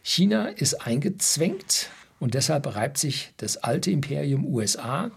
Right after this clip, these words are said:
mit dem neuen Imperium China direkt an dieser Grenze und besonders im südchinesischen Meer. Da hört man ja immer wieder, was da los ist. Und interessant ist auch,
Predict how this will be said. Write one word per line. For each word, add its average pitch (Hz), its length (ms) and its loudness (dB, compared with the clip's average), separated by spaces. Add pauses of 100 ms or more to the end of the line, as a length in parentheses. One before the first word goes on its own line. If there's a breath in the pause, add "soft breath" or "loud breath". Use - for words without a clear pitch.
(140)
mit 139 160 2
dem 117 160 0
neuen 127 340 0
Imperium 123 540 -2
China 185 480 -2 (440 loud breath)
direkt 127 520 -2
an 127 140 2
dieser 117 260 2
Grenze 175 560 2 (320 loud breath)
und 139 180 4
besonders 127 540 2
im 147 140 2
südchinesischen 113 840 0
Meer. - 240 -2 (140)
Da 117 100 -4
hört 139 180 0
man 123 120 -2
ja 110 80 -2
immer 117 280 0
wieder, 143 260 -2
was - 140 -4
da 107 100 -6
los 95 260 -6
ist. - 300 0 (500 loud breath)
Und 131 360 0 (680)
interessant 139 560 2
ist - 220 -2
auch, 135 320 0